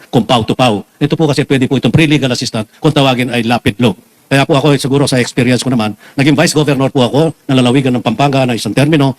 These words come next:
Tatlong terms po ako bilang gobernador. Ah, bali, nine years po ako na nanungkulan bilang, ah, gobernador ng lalawigan ng Pampanga.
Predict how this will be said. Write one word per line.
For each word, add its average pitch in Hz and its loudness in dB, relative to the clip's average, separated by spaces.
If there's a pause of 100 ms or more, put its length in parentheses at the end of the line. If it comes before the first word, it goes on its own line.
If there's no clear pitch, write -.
(120)
Tatlong 196 0
terms 185 0
po 160 0
ako 143 2
bilang 139 0
gobernador. 104 0 (320)
Ah, 123 2
bali, 120 2
nine 117 2
years 123 0
po 151 2
ako 147 2 (360)
na 123 -2
nanungkulan 120 2
bilang, 117 0
ah, 113 0
gobernador 113 -2
ng 107 -2
lalawigan 120 0
ng 107 -6
Pampanga. 131 0